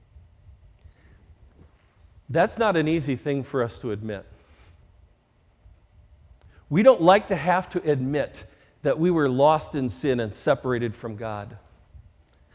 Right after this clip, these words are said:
We'd like to give ourselves a lot more credit than that.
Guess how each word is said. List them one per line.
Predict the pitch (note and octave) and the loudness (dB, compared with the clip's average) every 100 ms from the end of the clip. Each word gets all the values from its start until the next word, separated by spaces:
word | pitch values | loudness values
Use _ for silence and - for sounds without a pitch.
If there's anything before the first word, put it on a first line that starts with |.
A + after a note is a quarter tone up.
| - | -4
We'd | D3+ G3+ | 2 6
like | C4 - | 6 6
to | A#3 | 0
give | D3 C4 | 4 6
ourselves | B3+ G3+ - A3+ G3+ | 8 6 4 4 4
a | F#3+ | 6
lot | F#3 G#3+ | 6 6
more | G#3+ G3+ | 6 4
credit | G3+ - G#3 A3 G#3+ - | 4 4 4 6 0 -2
than | C#3+ C3 | 0 0
that. | A#2+ G#2 | -2 -4